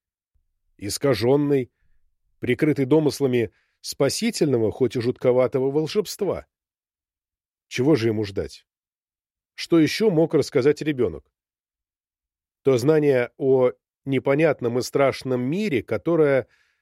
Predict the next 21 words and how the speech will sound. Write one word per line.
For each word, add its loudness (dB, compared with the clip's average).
воспринял -2
в -12
форме 0
сказки. -6
В -16
свое 2
время 0
он 0
и 2
сам -2
приложил 0
к -4
этому 2
руку. -6
Орден 2
гидов 0
умел 0
хранить 0
некоторые 0
неудобные 0
тайны. -2